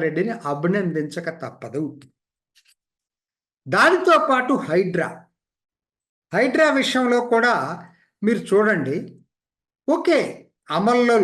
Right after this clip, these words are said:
లోపాలు ఉండొచ్చు, చిక్కులు ఉండొచ్చు, సమస్యలు ఉండొచ్చు, కానీ ఇంటెంట్ బాగుంది,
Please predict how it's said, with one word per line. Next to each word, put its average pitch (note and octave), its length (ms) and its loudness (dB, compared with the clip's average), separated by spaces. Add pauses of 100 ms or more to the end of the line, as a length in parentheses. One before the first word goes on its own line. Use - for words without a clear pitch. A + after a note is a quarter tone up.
లోపాలు G#3+ 480 2
ఉండొచ్చు, F#3+ 380 -4 (1700)
చిక్కులు B3 520 0
ఉండొచ్చు, G#3 440 0 (1120)
సమస్యలు B3 640 0
ఉండొచ్చు, G3 420 -2 (800)
కానీ E4 320 4 (760)
ఇంటెంట్ F4 520 2
బాగుంది, A#2+ 340 -4